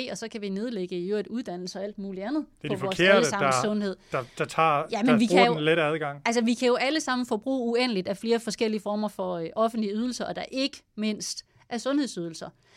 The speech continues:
Speaker 1: Så selvfølgelig, hvis man mener, det er fuldstændig proforma, at det ikke fungerer,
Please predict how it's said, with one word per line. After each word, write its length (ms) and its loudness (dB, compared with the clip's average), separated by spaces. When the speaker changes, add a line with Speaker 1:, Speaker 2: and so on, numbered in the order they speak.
Speaker 1:
Så 160 0
selvfølgelig, 480 0
hvis 200 -2
man 140 0
mener, 160 2
det 160 -4
er 40 -16
fuldstændig 380 -2
proforma, 440 -6
at 60 -4
det 60 -6
ikke 140 -10
fungerer, 380 -8